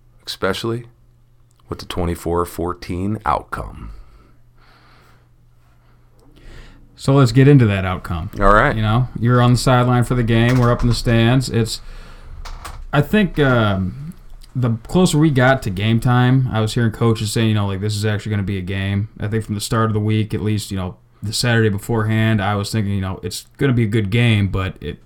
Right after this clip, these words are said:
Speaker 2: I didn't think it'd be that close. What was your impression of the game? What'd you think, you know, standing there watching it all?
Speaker 1: I think it was a classic,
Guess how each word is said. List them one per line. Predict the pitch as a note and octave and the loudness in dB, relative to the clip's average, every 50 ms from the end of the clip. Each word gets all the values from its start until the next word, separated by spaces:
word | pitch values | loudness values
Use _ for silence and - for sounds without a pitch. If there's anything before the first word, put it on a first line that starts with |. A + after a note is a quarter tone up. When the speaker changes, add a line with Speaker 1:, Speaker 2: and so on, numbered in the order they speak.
| - | -10
Speaker 2:
I | - G#2 | -6 -4
didn't | A2 A2 G2+ | -4 -4 -4
think | A#2 G#2+ | -4 -6
it'd | G2+ F2+ | -6 -4
be | F#2 F#2+ F2+ | -6 -6 -6
that | E2+ - - | -8 -10 -8
close. | - - A#2 A2 - - - - - - - - - - - - - - - | -2 0 0 0 0 -4 -10 -12 -12 -14 -18 -20 -20 -20 -20 -20 -20 -10 -4
What | - - - | -2 0 2
was | F#3 F3+ C#3+ | 4 4 6
your | D#3 E3 | 6 6
impression | D3+ - D#3+ D3+ D3 - D3+ C#3+ | 6 6 6 6 6 6 4 4
of | C3 | 4
the | B2 | 4
game? | A2 B2+ C3 C3 C3 C3 B2+ | 2 4 4 4 4 4 4
What'd | B2 A#2+ A2+ B2 | 4 2 2 2
you | A#2+ | 0
think, | A2 - B2 A#2+ A2+ G#2+ | 0 2 0 0 0 0
you | A2+ G#2+ | 0 -2
know, | G#2 G2+ | -2 -2
standing | - - B2 A2+ A2+ A2 G#2+ | -2 0 0 2 2 2 2
there | G#2+ G2+ | 2 0
watching | G2+ G#2 G2+ G2+ G2 - - | 0 0 0 -2 -2 -4 -8
it | C2+ B1+ | -12 -12
all? | - G1+ G1+ - - - - - - - - - - | -12 -14 -14 -16 -18 -20 -20 -20 -20 -20 -8 0 4
Speaker 1:
I | - | 6
think | F#3+ - - | 6 6 6
it | F3+ | 6
was | D#3 B2+ | 4 4
a | B2+ - | 2 2
classic, | - - C3+ C3+ C3+ C#3 D3 C#3+ - - E3+ E3+ F3 E3+ F3 - - | 4 6 8 8 8 8 8 6 6 6 6 6 6 4 2 -4 -6